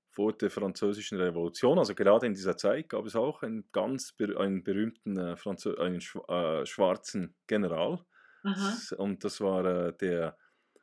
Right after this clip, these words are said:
Speaker 1: wie heißt der, Dumas, von der, der Sch-, der Schriftsteller, der Vater des, des bekannten Schriftstellers, dem, äh,
Speaker 2: Ah.
Speaker 1: der Graf von Monte Cristo geschrieben hat.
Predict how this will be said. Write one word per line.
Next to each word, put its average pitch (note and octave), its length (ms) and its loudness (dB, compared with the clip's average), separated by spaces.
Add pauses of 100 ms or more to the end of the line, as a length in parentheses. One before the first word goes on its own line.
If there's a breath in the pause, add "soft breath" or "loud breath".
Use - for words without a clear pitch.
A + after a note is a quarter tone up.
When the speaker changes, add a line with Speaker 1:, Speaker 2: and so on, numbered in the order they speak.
(240 soft breath)
Speaker 1:
wie G#2+ 80 -6
heißt A2 180 -2
der, G2+ 80 0
Dumas, B2 460 2 (380)
von G#2 400 -2
der, G2 260 4
der G2+ 140 0
Sch-, - 180 -2
der G2+ 120 -4
Schriftsteller, B2+ 540 0
der B2 100 2
Vater C#3 440 8
des, - 360 -8
des - 340 -6
bekannten F#2+ 360 -2
Schriftstellers, G#2 400 0
dem, F#2+ 400 0
äh, - 40 -4
Speaker 2:
Ah. F2 220 4
Speaker 1:
der F#2 140 -4
Graf A2 300 4
von A2+ 120 0
Monte G#2+ 280 0
Cristo C3 360 -4
geschrieben G2+ 440 -2
hat. G2 220 -2